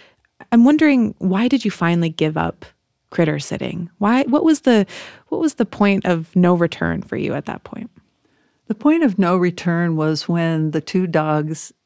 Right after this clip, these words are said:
Speaker 2: ate the expensive wooden ornaments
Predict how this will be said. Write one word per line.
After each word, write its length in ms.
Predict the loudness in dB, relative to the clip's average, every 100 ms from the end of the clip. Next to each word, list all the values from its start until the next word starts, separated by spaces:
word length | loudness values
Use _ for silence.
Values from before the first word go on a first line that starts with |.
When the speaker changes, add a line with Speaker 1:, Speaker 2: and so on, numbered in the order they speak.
| _
Speaker 2:
ate 480 | -4 -2 -4 -8 -20 _
the 120 | -2
expensive 840 | -2 -6 -4 -4 -4 -4 -4 -4 -12 _ _ _ -2
wooden 300 | 0 2 0
ornaments 760 | 0 0 0 -2 -4 -6 -10